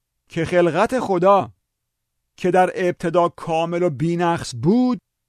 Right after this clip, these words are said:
اکنون ناقص و معیوبه و ما نیز ناقص و معیوب هستیم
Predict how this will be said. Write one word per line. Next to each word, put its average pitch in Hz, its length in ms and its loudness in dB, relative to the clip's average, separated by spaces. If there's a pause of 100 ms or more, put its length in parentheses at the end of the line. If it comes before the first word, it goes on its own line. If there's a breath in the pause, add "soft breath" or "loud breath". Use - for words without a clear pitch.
(280)
اکنون 175 720 -4 (160 soft breath)
ناقص 165 800 0
و 196 240 0 (160 soft breath)
معیوبه 156 1040 -2 (280 soft breath)
و 160 120 -2
ما 180 360 0
نیز 135 460 -2
ناقص 156 640 0
و 156 80 -2
معیوب 156 540 -2
هستیم 135 440 -4